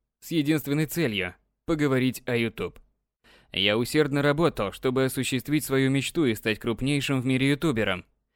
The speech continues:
Когда наткнулся на канал Дэрила, я понимал, что должен встретиться с ним, потому что ему известно то, что мне необходимо было узнать.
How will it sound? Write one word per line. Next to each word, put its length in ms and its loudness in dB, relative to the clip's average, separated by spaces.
Когда 260 2
наткнулся 460 0
на 100 0
канал 320 2
Дэрила, 500 0
я 320 2
понимал, 420 0
что 160 0
должен 320 4
встретиться 540 -4
с 100 -10
ним, 280 -4
потому 320 0
что 160 -4
ему 300 2
известно 440 2
то, 200 2
что 240 -6
мне 240 0
необходимо 580 0
было 240 2
узнать. 560 -6